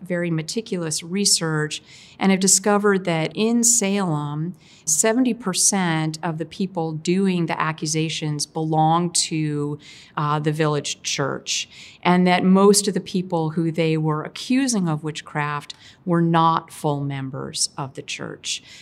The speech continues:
They were legally required to go to church. Everybody had to attend church or they were fined, but only some people had come forward to make a testimony of their conversion and therefore had the right to baptize their children and to take the Lord's Supper.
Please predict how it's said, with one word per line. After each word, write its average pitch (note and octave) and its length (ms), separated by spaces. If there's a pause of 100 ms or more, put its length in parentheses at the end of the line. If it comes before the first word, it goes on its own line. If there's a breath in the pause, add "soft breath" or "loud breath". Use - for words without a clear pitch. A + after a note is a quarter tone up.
(120)
They G#3 100
were A3+ 200
legally A3+ 420
required E3+ 500
to - 60
go D3+ 240
to G#3 100
church. C#4 640
Everybody F3 380
had E3+ 220
to D#3 200
attend F3 680
church A#3+ 560
or E3+ 140
they D#3 120
were D3 120
fined, F3+ 640 (360 loud breath)
but G#3 120
only G#3+ 320
some G3 400
people G3 560
had F#3+ 220
come D#3+ 180
forward D#3+ 580
to E3 120
make D3+ 440
a C#3+ 400
testimony D#3+ 680
of C#3+ 80
their C3+ 160
conversion F3 920 (340 loud breath)
and E3+ 160
therefore D#3 380
had D3+ 180
the D3+ 100
right C#3+ 240
to D#3 120
baptize C#3+ 560
their C3+ 160
children D3+ 640
and C3+ 260
to - 80
take D3 300
the C#3+ 100
Lord's C3 320
Supper. B2+ 560